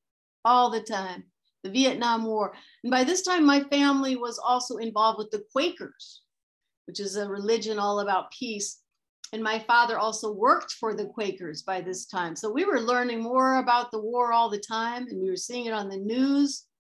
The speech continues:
It's called a war of atrocity because of all the horrible things that happened there.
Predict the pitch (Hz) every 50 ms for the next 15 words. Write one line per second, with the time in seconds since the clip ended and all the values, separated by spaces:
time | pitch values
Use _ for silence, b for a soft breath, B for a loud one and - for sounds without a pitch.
0 | _ _ _ _ _ _ _ _ - - 277 294 294 285 262 254 247 254 277 277
1 | 277 277 262 254 240 - - - 277 269 262 262 262 - 240 214 196 190 170 160
2 | _ _ _ _ _ _ _ _ _ _ _ _ - _ - 233 233 214 220 208
3 | 214 220 226 226 220 220 220 - 233 226 226 220 208 202 196 190 - 208 196 202
4 | 185 - 196 185 170 190 196 196 190 - 196 196 202 202 b